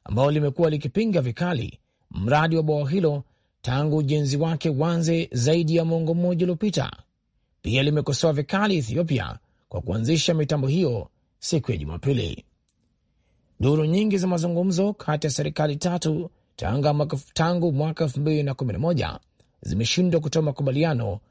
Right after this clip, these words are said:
juu ya uendeshaji wake. Naendelea kusikiliza habari za dunia kutoka idhaa ya Kiswahili ya Sauti ya Amerika, V O A, ikitangaza kutoka Washington D C.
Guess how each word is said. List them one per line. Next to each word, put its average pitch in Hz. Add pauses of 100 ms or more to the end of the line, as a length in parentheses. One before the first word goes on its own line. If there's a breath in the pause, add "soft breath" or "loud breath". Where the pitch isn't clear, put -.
(260)
juu 127
ya 107
uendeshaji 101
wake. 98 (680 soft breath)
Naendelea 156
kusikiliza 127
habari 120
za 120
dunia 139
kutoka 156
idhaa 135
ya 139
Kiswahili 135
ya 131
Sauti 135
ya 127
Amerika, 139
V 147
O 160
A, 196 (320 soft breath)
ikitangaza 175
kutoka 139
Washington 104
D 92
C. 90